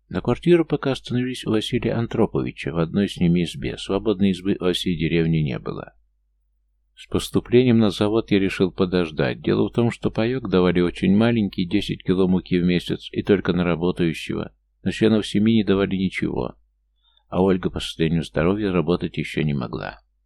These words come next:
Заработок рабочего был сорок-шестьдесят рублей в месяц, а купить муку свободно, вернее, из-под полы, можно было по шестьдесят-семьдесят рублей в пуд.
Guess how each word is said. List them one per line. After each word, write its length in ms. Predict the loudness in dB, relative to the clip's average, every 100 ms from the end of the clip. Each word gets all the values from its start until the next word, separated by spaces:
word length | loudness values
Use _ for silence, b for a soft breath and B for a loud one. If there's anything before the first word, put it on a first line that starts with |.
| _ _ _ _
Заработок 600 | -4 0 2 0 -2 -4
рабочего 520 | -2 0 -2 -2 -2
был 180 | -2 -4
сорок-шестьдесят 960 | -4 -2 -2 -4 -8 -6 -6 -4 -4 -4
рублей 320 | -2 0 0
в 60 | 0
месяц, 400 | -4 -4 -10 -10
а 100 | -8
купить 360 | -8 -6 -4 -4
муку 220 | -4 -4
свободно, 600 | -2 0 0 0 0 -2
вернее, 340 | -2 0 0
из-под 320 | -2 -6 -6
полы, 280 | -4 -4 -2
можно 280 | -4 -4 -4
было 240 | -2 -2
по 140 | -2 -6
шестьдесят-семьдесят 1000 | -6 -6 -8 -6 -6 -6 -2 -2 -2 -6
рублей 300 | -6 -2 -4
в 100 | -6 -10
пуд. 220 | -8 -8